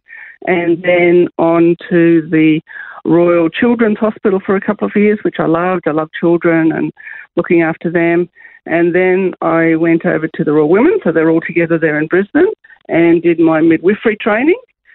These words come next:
Once again, I liked that. And, um, then I got married then, that, that sort of fitted in there, and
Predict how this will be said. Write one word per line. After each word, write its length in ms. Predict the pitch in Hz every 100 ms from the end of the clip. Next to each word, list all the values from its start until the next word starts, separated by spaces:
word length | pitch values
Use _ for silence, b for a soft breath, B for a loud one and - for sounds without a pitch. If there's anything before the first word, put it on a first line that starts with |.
| b
Once 160 | - 175
again, 220 | 175 165
I 60 | 156
liked 260 | 156 - -
that. 280 | 202 214 - - - -
And, 600 | 165 165 170 165 160 156
um, 280 | 160 160 165 B B -
then 100 | 247
I 80 | 214
got 160 | 180
married 460 | 160 175 180 170 156
then, 340 | 147 247 359
that, 160 | 240 175
that 160 | 180
sort 140 | - 160
of 80 | 175 -
fitted 240 | 175 170
in 160 | 170 170
there, 380 | 190 226 247 269
and 480 | - 180 175 180 170